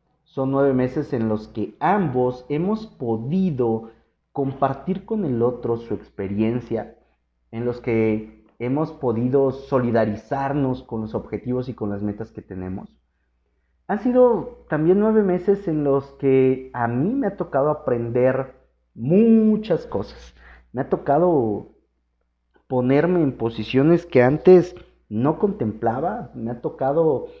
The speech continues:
entender que, que hay cosas que no controlo,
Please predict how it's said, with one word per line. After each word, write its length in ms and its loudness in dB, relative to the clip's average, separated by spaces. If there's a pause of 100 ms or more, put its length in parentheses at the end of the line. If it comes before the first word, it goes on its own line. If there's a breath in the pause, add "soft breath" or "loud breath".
(340 loud breath)
entender 1000 2
que, 840 0 (1120 loud breath)
que 60 -6
hay 140 -8
cosas 560 -4 (280)
que 100 -10
no 160 -6
controlo, 540 -4